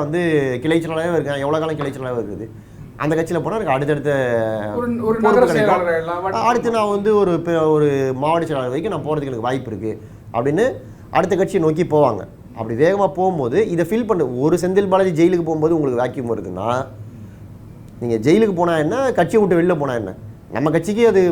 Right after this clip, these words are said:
Speaker 1: பிரயோஜனம் இல்லை, அவ்வளவுதானே. நீங்க அந்த மாதிரி விஜய் கட்சிக்கு இங்கேருந்து திமுக, அதிமுக போனா இங்க வர கேப்பை ஃபில் பண்றதுக்கு அடுத்த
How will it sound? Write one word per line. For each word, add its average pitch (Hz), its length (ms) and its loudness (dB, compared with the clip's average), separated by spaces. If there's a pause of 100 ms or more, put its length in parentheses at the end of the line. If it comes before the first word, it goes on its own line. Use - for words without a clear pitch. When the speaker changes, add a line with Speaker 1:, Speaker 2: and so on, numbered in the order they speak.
(200)
Speaker 1:
பிரயோஜனம் 160 380 2
இல்லை, 110 120 -2
அவ்வளவுதானே. 120 420 0 (400)
நீங்க 170 180 4
அந்த 151 180 2
மாதிரி 202 320 6
விஜய் 196 240 4
கட்சிக்கு 175 260 -2
இங்கேருந்து 165 260 -2
திமுக, 175 320 0
அதிமுக 147 260 -2
போனா 185 220 0
இங்க 151 140 0
வர 165 160 2 (140)
கேப்பை 196 300 2
ஃபில் 165 200 -4
பண்றதுக்கு 127 420 0 (480)
அடுத்த 202 300 2